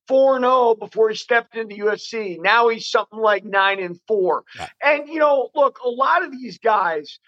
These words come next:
Speaker 1: uh, their star rose because of Whitaker, right? Whenever you're in a country, you wanna put the stars in that country on the line.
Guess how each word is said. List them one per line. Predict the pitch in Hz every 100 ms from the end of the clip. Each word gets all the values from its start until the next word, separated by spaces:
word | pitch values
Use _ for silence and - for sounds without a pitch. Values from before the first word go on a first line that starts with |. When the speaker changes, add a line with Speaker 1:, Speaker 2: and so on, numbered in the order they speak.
| _ _
Speaker 1:
uh, | 226 226 202 180 - -
their | 233 233
star | - - 285 294 285 233
rose | 226 247 240 220 _
because | 220 214 220
of | 190 165
Whitaker, | 214 220 214 - - _ _
right? | 214 240 247
Whenever | 240 269 311
you're | 277 277
in | 269
a | 233
country, | 226 262 - 226
you | 233
wanna | 226 233
put | 226 240
the | 226
stars | - 233 247 226
in | 226
that | 214 -
country | 233 233 214
on | 214
the | 202
line. | 196 247 226 202